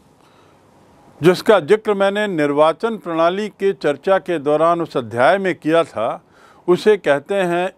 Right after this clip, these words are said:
एकल संक्रमणित अनुपातिक प्रणाली, एकल संक्रमणीय अनुपातिक प्रतिनिधित्व प्रणाली, एकल संक्रमणीय और उसके बाद अनुपातिक,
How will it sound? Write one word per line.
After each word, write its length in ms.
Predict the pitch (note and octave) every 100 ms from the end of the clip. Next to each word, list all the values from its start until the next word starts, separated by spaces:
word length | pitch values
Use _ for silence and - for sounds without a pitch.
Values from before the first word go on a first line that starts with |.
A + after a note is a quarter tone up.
| E3+
एकल 600 | F#3 G3 A#3 A3+ A#3 G3+ C#3 _ _
संक्रमणित 640 | F#3 F#3 D#3+ F3+ E3+ G#3+ - _ _ _ _ _ _ _
अनुपातिक 680 | E3+ G3+ G3 E3 D3 - E3 _ -
प्रणाली, 500 | C3 B2 C#3+ D3 E2+ _ _ _ _ _ _ _ _ _ - - - - -
एकल 580 | E3+ F#3+ F#3+ A3 A#3 A3
संक्रमणीय 1080 | - - E3 E3 E3+ E3 D#3+ F#3+ A#3+ B3 G#3 - _ _ _ _ _ _ _ _ _ _ _ _ _ _ -
अनुपातिक 800 | G#3+ A#3+ F#3 F3+ E3+ - A#3+ -
प्रतिनिधित्व 720 | A3+ A3 C#4 C4 A#3 A#3 -
प्रणाली, 480 | C3+ C3 G#2+ F2+ G#2+ A2 _ _ _ _ _ _ _ _ - _ _ _ _ -
एकल 480 | G#3 A#3+ B3+ A#3+ C#3+
संक्रमणीय 680 | - D#3+ E3 C#3+ C3 G2 F2 - _ _ _ _ _ _ _ _ _ _ _ - - - -
और 240 | F3 G3+
उसके 240 | F3 - G#3
बाद 240 | G#3 G3
अनुपातिक, 720 | - A#3 C4+ G#3+ A3 G3 A#2